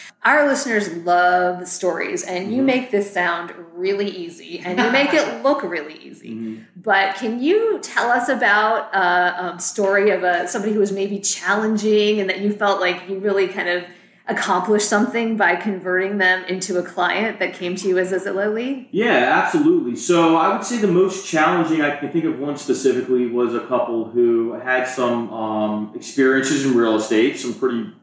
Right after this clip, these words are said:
Speaker 2: relevant experiences in real estate. They called about a particular property. Uh,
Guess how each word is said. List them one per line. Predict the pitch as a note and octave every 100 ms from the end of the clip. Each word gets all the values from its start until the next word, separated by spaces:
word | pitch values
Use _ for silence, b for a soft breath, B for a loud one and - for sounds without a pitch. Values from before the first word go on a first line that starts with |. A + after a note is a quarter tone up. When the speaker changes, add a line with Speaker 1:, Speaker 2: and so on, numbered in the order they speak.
| -
Speaker 2:
relevant | D3+ F3 A#2+ A2
experiences | G#2+ A#2+ A2 G#2+ G#2+ G2+
in | G2+
real | G#2 G#2
estate. | A#2 A2+ A2+
They | G#2+
called | - C3+ C3+
about | B2+ A#2+
a | -
particular | B2+ A2+ G#2+
property. | - G#2+ G2+ G#2+ G2+ G2+ G#2+ b b b b -
Uh, | A2